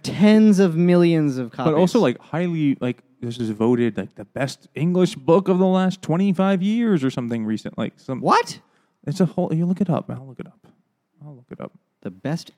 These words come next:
Speaker 2: English book?
Speaker 1: I'm gonna find out the exact, I mean, I'm, I'm kind of fucking up that, that thing, but first of all, it won a whole shit ton of wa-, uh, awards. Oh, here's what it is. This is what I'm thinking, I guess.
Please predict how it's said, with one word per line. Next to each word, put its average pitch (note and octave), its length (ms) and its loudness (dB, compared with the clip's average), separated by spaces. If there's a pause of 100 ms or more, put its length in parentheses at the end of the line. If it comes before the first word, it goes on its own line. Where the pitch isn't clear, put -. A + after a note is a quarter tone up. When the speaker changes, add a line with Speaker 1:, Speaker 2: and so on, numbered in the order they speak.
Speaker 2:
English C#3+ 540 -8
book? B2 380 -6 (320)
Speaker 1:
I'm A#2 140 -20
gonna C#3+ 200 -6
find C#3+ 320 -8
out C#3 140 -8
the A#2 80 -4
exact, A2+ 420 -8
I B2+ 80 -6
mean, D3+ 100 -4
I'm, C3 220 -8
I'm B2 160 -8
kind B2+ 300 -12
of G2 100 -10 (140)
fucking F#2+ 260 -12
up F#2+ 140 -12
that, - 180 -16 (200)
that F#2 220 -16
thing, G2 200 -18
but G#2 120 -12 (1400)
first G3+ 200 2
of D#3+ 60 2
all, - 40 -2
it C3 80 2
won E3 240 -2
a E3 60 0
whole E3+ 320 -2
shit F#3 220 -4
ton F#3+ 140 -2
of E3 80 0
wa-, A2 180 -2 (200)
uh, A#2 200 -2 (180)
awards. A2 580 -2
Oh, B2 120 0
here's A#2 160 -4
what G#2 180 -4
it G2 60 -4
is. G2 100 -10
This A2+ 120 -8
is G#2+ 40 -20
what F#2+ 80 -12
I'm G2+ 60 -14
thinking, A2 280 -16
I G2+ 40 -20
guess. G2 200 -14